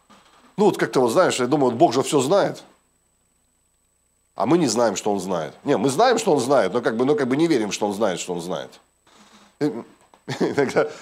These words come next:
там, с-, сейчас же всё, вот, скажем, всё в электронном виде. Сейчас все оценки в школе выставляются в электронный дневник. Все замечания пишутся в электронный дневник. Сын до конца этого ещё не понимает. Потом, и, и когда он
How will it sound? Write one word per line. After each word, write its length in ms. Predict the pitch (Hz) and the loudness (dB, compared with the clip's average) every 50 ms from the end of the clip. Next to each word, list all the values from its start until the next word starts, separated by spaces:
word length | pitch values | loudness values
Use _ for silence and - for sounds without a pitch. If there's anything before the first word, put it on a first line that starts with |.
| - - - - | -20 -20 -8 -4
там, 220 | 147 123 110 110 - - | -2 -2 -2 -4 -10 -12
с-, 180 | - - - - | -6 -6 -6 -4
сейчас 260 | - - 185 185 143 | -2 2 2 2 4
же 80 | 151 165 | 2 0
всё, 180 | 165 - 175 | 0 2 2
вот, 120 | 156 147 - | 2 2 0
скажем, 400 | - - 123 110 123 117 113 113 - - - _ _ _ 117 - | -2 -4 -4 -2 -2 -4 -4 -6 -14 -20 -20 _ _ _ -16 -12
всё 180 | - - 170 | -2 -2 0
в 60 | 165 165 | 2 2
электронном 440 | 170 160 170 185 180 165 165 170 | 2 2 2 2 2 2 2 2
виде. 320 | 170 196 190 139 110 98 87 - - _ _ _ _ _ _ _ _ _ _ _ _ _ - - | 2 0 0 0 -2 -4 -6 -8 -16 _ _ _ _ _ _ _ _ _ _ _ _ _ -12 -4
Сейчас 240 | 117 123 120 - 196 202 190 | -4 -2 -2 -4 -6 -10 -8
все 340 | - - 143 151 143 131 131 | -4 0 2 4 4 4 2
оценки 460 | 127 131 - 170 175 165 143 - 117 | 0 0 0 0 -2 -2 -2 -6 -8
в 60 | - | -8
школе 260 | - - 156 156 131 | -6 -2 -2 0 0
выставляются 580 | 110 101 - - 107 110 127 131 120 - - 101 | 0 -4 -2 -2 -2 0 2 0 0 -2 -4 -6
в 40 | 95 | -6
электронный 440 | 101 98 95 113 117 113 98 90 | -6 -6 -2 -2 -2 0 -2 -4
дневник. 420 | 87 85 87 85 87 87 85 80 - - - _ _ _ | -6 -8 -10 -10 -10 -10 -12 -12 -14 -18 -20 _ _ _
Все 140 | - - 131 | -10 -6 -4
замечания 500 | 117 117 120 120 117 151 151 143 123 101 | -4 -4 -4 -4 -2 -2 0 0 -2 -4
пишутся 300 | 90 113 107 - - 104 | -6 -8 -10 -8 -8 -8
в 20 | 92 | -8
электронный 420 | 92 87 113 113 110 98 92 90 | -6 -2 0 0 0 0 -2 -6
дневник. 400 | 85 87 82 82 80 78 73 - - - _ _ _ _ _ _ _ _ _ _ _ _ _ _ | -8 -10 -10 -12 -12 -14 -16 -18 -20 -20 _ _ _ _ _ _ _ _ _ _ _ _ _ _
Сын 220 | - - 151 139 | -6 -4 0 0
до 80 | 131 123 | 0 0
конца 280 | 127 123 120 143 135 | 0 -2 0 2 0
этого 180 | 123 107 127 120 | 0 0 -2 -2
ещё 160 | 117 - 127 | -2 -2 -2
не 100 | 127 123 | -2 -2
понимает. 520 | 117 127 123 127 139 156 165 131 92 82 | -2 -2 -2 0 0 0 0 0 -2 -6
Потом, 280 | - 92 - 95 95 95 | -8 -10 -10 -8 -8 -8
и, 20 | |
и 200 | 95 92 110 117 | -8 -6 -8 -6
когда 180 | 110 135 135 139 | -4 -2 0 0
он 140 | 139 135 | 0 -2